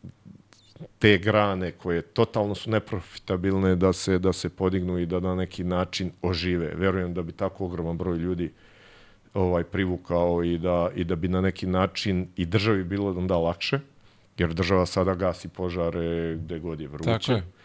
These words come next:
Speaker 1: I, ali na neki način veliki su problemi u manjim sredinama koje su ostavljene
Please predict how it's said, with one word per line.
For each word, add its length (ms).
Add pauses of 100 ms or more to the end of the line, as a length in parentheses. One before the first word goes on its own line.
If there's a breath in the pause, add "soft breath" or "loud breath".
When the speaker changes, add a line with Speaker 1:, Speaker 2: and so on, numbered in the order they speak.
(340 soft breath)
Speaker 1:
I, 240 (140)
ali 240
na 80
neki 300
način 720
veliki 320
su 100
problemi 460
u 40
manjim 260
sredinama 520 (120)
koje 220
su 200
ostavljene 760